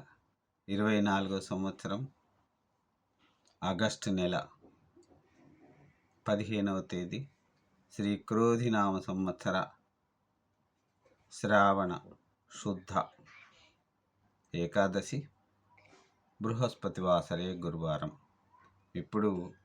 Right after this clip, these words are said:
లండన్ మహానగరంలో సమయం మధ్యాహ్నం పన్నెండు గంటల ముప్పై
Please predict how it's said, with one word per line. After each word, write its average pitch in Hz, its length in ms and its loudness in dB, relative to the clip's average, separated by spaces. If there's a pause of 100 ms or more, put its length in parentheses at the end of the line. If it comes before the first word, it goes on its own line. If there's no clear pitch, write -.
(300)
లండన్ 98 460 2
మహానగరంలో 98 960 2 (680)
సమయం 92 520 2 (1300)
మధ్యాహ్నం 92 680 0 (840)
పన్నెండు 110 420 4
గంటల 87 380 0 (600)
ముప్పై 85 360 -4